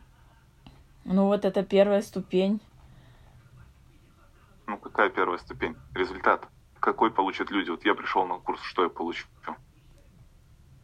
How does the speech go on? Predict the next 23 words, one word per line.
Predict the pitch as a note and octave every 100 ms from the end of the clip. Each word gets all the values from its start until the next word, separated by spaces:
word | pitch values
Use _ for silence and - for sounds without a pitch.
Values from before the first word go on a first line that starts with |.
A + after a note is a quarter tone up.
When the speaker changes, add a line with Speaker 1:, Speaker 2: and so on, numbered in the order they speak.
| - - - - - - - - - - -
Speaker 1:
М. | - E3+ E3+ D#3+ - - - - - - - - - - - - - - - - - - - - - - - -
Speaker 2:
Ты, | - A#2+
ты, | - C#3
ты | C3+ D3+
скажи | - D3 C#3+ C3+
просто, | - G#2+ G2+ F2 F2
ну, | A2 F2+ F2
а, | F#2 F2 - - - - -
к | -
ним | C3 C3 A2+
идут | G#2+ B2
как | - A2
кто? | - A#2 F2+ - -
Те, | -
кто | B2+
хотят | B2 B2 C3 A#2+
приобрести | - A#2+ A#2+ A#2+ - A#2+
профессию | A2+ A#2 F3 F#3+ D3+
гомеопата, | A#2+ G2 F2+ - D2+ - - - - - - -
или | A2 G#2+
те, | - C#3 C3+
кто | - A#2+ A#2
хотят | - A2+ A#2+